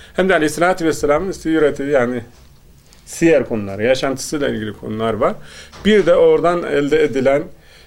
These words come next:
yani o konulardan çıkartılan fıkıh, elde edilecek dersler falan var. Yani çok değerli bir kitap. Tercümesi yıllar önce yapılmıştı. Beş ciltlik bir kitap. Evet. Orada diyor ki,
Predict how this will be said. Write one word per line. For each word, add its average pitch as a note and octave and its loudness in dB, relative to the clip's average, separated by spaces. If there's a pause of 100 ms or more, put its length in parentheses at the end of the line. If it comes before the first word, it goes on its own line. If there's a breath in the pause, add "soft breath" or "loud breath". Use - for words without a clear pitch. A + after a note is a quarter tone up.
yani C#3+ 2
o D3 0
konulardan C#3+ 0
çıkartılan C3+ -2
fıkıh, C3+ -2 (640 soft breath)
elde B2 0
edilecek C3 -2
dersler A#2+ 2
falan A#2 -4
var. E3+ -2 (580 loud breath)
Yani C#3 0
çok D#3 -4
değerli C3 2
bir A#2+ -14
kitap. - -6
Tercümesi B2+ -2
yıllar C3 0
önce G2 -2
yapılmıştı. A#2+ -2
Beş - 0
ciltlik - -10
bir D3 -4
kitap. - -4 (880)
Evet. G#2 -8 (760 soft breath)
Orada E3 4
diyor G3 2
ki, G3+ 0